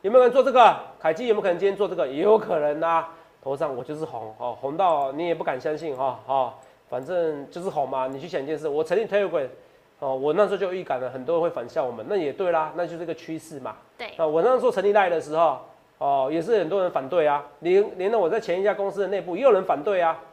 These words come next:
Speaker 1: 然后嘞，我看懂趋势，我看懂趋势，我看懂未来，就是这么简单而已，我就这么简单。所以你想看你要怎样分析师，好不好？所以我要讲的是说，嗯，那我Line里面去啊，两万多人里面，Roy，
Speaker 2: 嗯。
Speaker 1: 你想一下，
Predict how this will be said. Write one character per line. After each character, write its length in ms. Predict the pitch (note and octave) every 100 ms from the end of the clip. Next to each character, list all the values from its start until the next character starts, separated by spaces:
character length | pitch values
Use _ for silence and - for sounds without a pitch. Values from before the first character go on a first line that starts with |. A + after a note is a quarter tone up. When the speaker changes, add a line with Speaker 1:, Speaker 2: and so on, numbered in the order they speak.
| _ _ _ -
Speaker 1:
然 140 | C#3
后 140 | D3 C#3+
嘞， 160 | C3+
我 80 | -
看 180 | - F3+
懂 160 | C#3 A#2+
趋 220 | - C3
势， 200 | - B2+ - _ _ _ _
我 100 | C#3+
看 160 | - G#3
懂 140 | C#3+
趋 200 | - D#3
势， 220 | D#3 D3 A#2
我 60 |
看 220 | - G3
懂 200 | D3+ B2
未 140 | C#3 C3
来， 200 | A2 A2+ -
就 100 | F3
是 80 |
这 80 | -
么 80 | F#3+
简 180 | D3+ B2
单 100 | C3
而 140 | B2+
已， 20 | A#2+ - _
我 120 | E3+ E3+
就 60 |
这 100 | F#3+
么 80 | G#3
简 140 | C#3+
单。 180 | C3 C#3 -
所 140 | - A#3+
以 40 | - -
你 120 | G3+
想 160 | G#3+
看 160 | G3 F3
你 40 | C#3+
要 120 | D#3
怎 80 | C#3+
样 80 | B2+
分 100 | C3+
析 140 | C#3
师， 160 | C3+ C3+
好 100 | C3+
不 80 | E3+
好？ 240 | D#3 A2+ - _
所 140 | - C#4+
以 20 |
我 60 | C4
要 80 |
讲 160 | C4 G3
的 40 |
是 60 | G3+
说， 160 | A#3+ A#3+
嗯， 120 | C4+
那 100 | C#4+
我 180 | A3+ F3
Line 160 | A#3+ E3
里 80 |
面 180 | F3 F#3+
去 100 | G3+
啊， 80 | D#3
两 120 | D3+ F3+
万 140 | G#3
多 160 | G3+ G3+
人 80 | D3+
里 60 |
面， 200 | E3 D#3+ - -
Roy， 240 | A#3 F#3+ C3 - - _
Speaker 2:
嗯。 180 | F#4+ E4
Speaker 1:
你 80 | F#3+
想 140 | F#3+ D3
一 20 |
下， 240 | E3+ C3